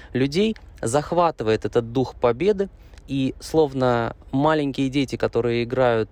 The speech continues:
э, в компьютерные игры, либо в настольные игры, они идут до конца, вот до того момента, пока они выигрывают. Люди подписываются на популярных,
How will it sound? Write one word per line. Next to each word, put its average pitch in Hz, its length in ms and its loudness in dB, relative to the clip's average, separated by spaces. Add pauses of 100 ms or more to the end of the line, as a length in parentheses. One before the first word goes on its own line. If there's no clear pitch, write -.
э, 107 360 -2
в - 100 -16
компьютерные 123 760 0
игры, 113 200 -2
либо 107 240 0
в 104 40 -6
настольные 131 720 0
игры, 117 260 0 (260)
они 170 320 4
идут 143 240 2
до 135 140 4
конца, 127 480 -2
вот 117 180 0
до 139 80 2
того 147 260 2
момента, 135 460 0
пока - 260 0
они 139 180 0
выигрывают. 110 720 -4
Люди 143 200 2
подписываются 202 840 0
на 165 220 2
популярных, 143 680 0